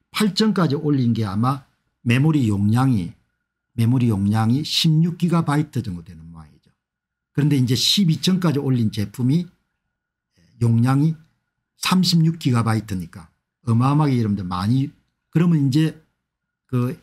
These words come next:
에이아이 모델을 돌리는 그런 학습시키는 사람들 입장에서는 개수를 줄여도 되는 거죠. 예. 그러니까 여기 나오네요.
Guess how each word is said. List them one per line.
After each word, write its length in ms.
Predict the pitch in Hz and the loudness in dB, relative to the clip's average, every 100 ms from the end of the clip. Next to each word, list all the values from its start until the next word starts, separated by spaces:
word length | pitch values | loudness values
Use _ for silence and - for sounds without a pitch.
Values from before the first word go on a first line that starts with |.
| _ _ - | _ _ -2
에이아이 340 | 131 151 151 | 2 2 2
모델을 480 | 135 123 127 147 131 | 2 2 2 0 0
돌리는 640 | 147 160 151 127 110 107 151 _ _ _ _ | 0 2 2 0 -2 -4 -14 _ _ _ _
그런 440 | 123 104 107 156 - _ _ _ _ _ _ _ _ | -4 -2 -2 -6 -12 _ _ _ _ _ _ _ _
학습시키는 760 | - 190 - 185 - - 151 120 | -6 -4 -2 -2 -2 -2 -2 -2
사람들 480 | 123 113 120 107 - | -2 -2 0 -2 -4
입장에서는 800 | 123 - 127 113 98 117 131 156 - _ _ _ _ _ _ _ _ _ _ | -8 -4 -2 -2 -4 -4 -2 -4 -10 _ _ _ _ _ _ _ _ _ _
개수를 440 | 175 196 202 180 | -2 0 2 2
줄여도 320 | - 165 160 110 | 2 0 0 0
되는 280 | 104 101 | -2 -2
거죠. 240 | 104 113 - | -2 -4 -8
예. 120 | 120 - _ _ _ _ 76 _ _ _ _ _ _ _ _ | -16 -20 _ _ _ _ _ _ _ _ _ _ _ _ _
그러니까 420 | 131 135 120 131 | -2 0 0 0
여기 180 | 131 120 | 2 0
나오네요. 520 | 110 107 104 113 95 | 0 -2 0 0 -2